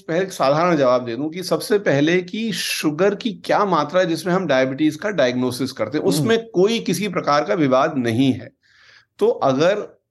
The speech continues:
Speaker 1: खाली पेट एक सौ छब्बीस से ज्यादा हो
Speaker 2: हम्म।
Speaker 1: और अगर हमने वो ग्लूकोज टॉलरेंस टेस्ट अगर किसी का
Speaker 2: हम्म।
Speaker 1: किया हो, मतलब पचहत्तर ग्राम ग्लूकोज पिला के दो घंटे बाद जांच करी हो,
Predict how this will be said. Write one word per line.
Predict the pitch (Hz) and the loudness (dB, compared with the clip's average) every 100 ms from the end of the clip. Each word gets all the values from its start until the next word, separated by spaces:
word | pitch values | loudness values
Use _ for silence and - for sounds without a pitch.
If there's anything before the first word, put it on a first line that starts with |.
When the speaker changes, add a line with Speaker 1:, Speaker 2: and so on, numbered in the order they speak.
| _ _ _ | _ _ _
Speaker 1:
खाली | - 131 190 214 | -2 0 2 -2
पेट | 202 185 170 175 170 | -4 -4 0 0 0
एक | 151 | -2
सौ | - 165 | -2 -4
छब्बीस | - 113 135 143 | -2 -2 -2 0
से | 143 | 0
ज्यादा | 131 131 | 2 0
हो | 143 - - _ _ _ _ _ _ _ _ _ _ _ _ | -2 -6 -18 _ _ _ _ _ _ _ _ _ _ _ _
Speaker 2:
हम्म। | 139 139 143 - _ _ | 0 0 0 -6 _ _
Speaker 1:
और | 139 165 196 | 0 2 2
अगर | 156 156 | 2 2
हमने | 175 143 160 185 | 2 0 2 2
वो | 185 | 2
ग्लूकोज | 156 131 139 143 214 180 | 0 0 0 0 0 0
टॉलरेंस | 147 139 156 170 170 | 2 2 2 -2 0
टेस्ट | 165 165 | -2 0
अगर | 151 160 | -2 -2
किसी | 156 143 165 | -2 -6 -2
का | 151 | -2
Speaker 2:
हम्म। | 139 | 0
Speaker 1:
किया | 117 147 139 123 _ 117 | 2 2 2 -2 _ -10
हो, | 107 196 - - | -10 -12 -14 -10
मतलब | 139 160 147 - _ | -2 0 -2 -8 _
पचहत्तर | - 127 131 151 | -4 -2 0 0
ग्राम | 143 151 135 | 2 0 0
ग्लूकोज | 135 143 151 | -2 0 -4
पिला | 151 127 127 | -2 0 0
के | 143 | 0
दो | 143 139 | -2 0
घंटे | 131 147 | 0 2
बाद | 135 139 | 2 0
जांच | 127 123 135 | 0 -2 -2
करी | - 123 175 | -4 0 0
हो, | 170 196 | 0 -6